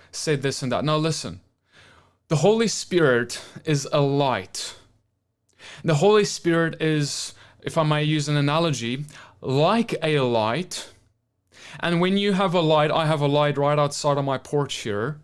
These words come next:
And when I turn that light on, all kinds of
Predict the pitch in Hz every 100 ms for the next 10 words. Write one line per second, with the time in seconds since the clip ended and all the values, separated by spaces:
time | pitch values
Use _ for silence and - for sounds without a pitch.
0 | _ _ _ _ _ _ _ _ - -
1 | 156 170 202 202 214 196 180 165 160 151
2 | 139 117 120 190 - _ _ _ _ _
3 | _ _ _ - - 185 214 262 240 -
4 | 190 175 175 160 - 165